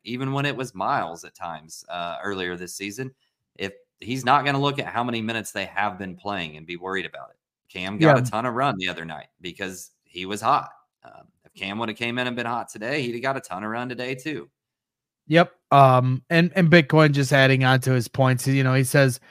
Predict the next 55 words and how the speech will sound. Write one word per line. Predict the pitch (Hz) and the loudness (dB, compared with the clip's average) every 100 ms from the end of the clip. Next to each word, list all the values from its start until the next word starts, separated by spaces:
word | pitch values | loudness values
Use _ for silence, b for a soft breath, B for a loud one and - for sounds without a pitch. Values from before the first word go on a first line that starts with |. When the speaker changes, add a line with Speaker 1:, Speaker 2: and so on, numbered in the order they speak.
| b b | b b
Speaker 2:
you | 156 | 4
know, | 151 | 4
"Start | 139 220 214 | 8 10 10
watching | 202 196 190 160 | 10 10 8 6
Loyer | 151 156 147 | 6 8 8
on | 139 | 6
defense." | 135 135 139 135 147 | 4 2 2 2 4
And, | 170 143 B B | 4 2 B B
and, | 262 | 4
and, | 247 220 208 | 8 8 8
and | 190 | 6
he | 185 | 6
says | 156 170 | 8 6
people, | 135 190 165 180 | 6 4 4 2
people | - 175 160 | 2 2 4
don't | 160 156 | 4 4
watch | 151 151 151 | 6 6 4
defense. | - 147 131 123 123 | 2 0 0 -4 -2
And, | 196 202 | -2 2
and | 202 | 4
this | 220 240 | 4 4
is | 185 | 0
where | 185 185 170 | 4 6 6
I | 165 | 6
will | 165 175 170 156 b b _ _ _ _ | 6 6 6 2 b b _ _ _ _
agree | 220 180 233 247 | 0 4 6 8
with | 226 196 | 8 6
you | 190 196 | 6 2
to | 185 180 | 4 4
an | |
extent, | 165 - 180 160 | 2 2 2 4
Bitcoin. | 156 139 160 156 | 0 2 0 2
Like, | 156 147 | 2 0
when | 165 170 | 0 2
I | 202 | 2
talk, | 202 202 165 | 4 4 2
when | - 208 | 0 2
I | 269 | 4
go | 254 | 6
on | 226 165 | 4 4
post-game | 185 156 175 | 0 0 -2
shows, | 156 165 160 | -2 0 0
I | |
wanna | 165 160 | 0 -2
talk | 143 139 | -2 -4
about | 139 120 | -6 -8
the | 110 | -12
offense. | 104 _ _ _ _ _ - | -16 _ _ _ _ _ 4
I | 160 | 6
wanna | 165 156 | 6 4
talk | 160 151 | 2 2
about | 143 147 147 143 | 4 4 4 0
the | 151 147 | -6 -8
scoring | - - 151 139 139 135 | -6 -2 0 2 0 0
and | 139 139 | 0 -2